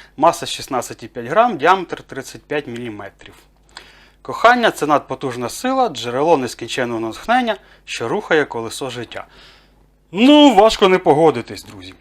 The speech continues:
Ось така монетка. В сувенирному блістері. До речі, замовляв я її на сайті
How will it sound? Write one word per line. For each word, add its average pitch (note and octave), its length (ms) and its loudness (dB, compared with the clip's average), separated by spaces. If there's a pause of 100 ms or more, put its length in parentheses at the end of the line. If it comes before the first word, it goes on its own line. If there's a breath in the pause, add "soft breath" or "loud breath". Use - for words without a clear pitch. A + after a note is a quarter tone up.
(240)
Ось D3 160 -12
така C3+ 280 -2
монетка. F3+ 520 -4 (1700 soft breath)
В - 40 -20
сувенирному B2+ 640 -6
блістері. D#3 460 -6
До C#3+ 160 2
речі, F#3 280 2
замовляв E3+ 520 4
я D3 60 2
її C3+ 140 -2
на B2 180 0
сайті A#2+ 520 2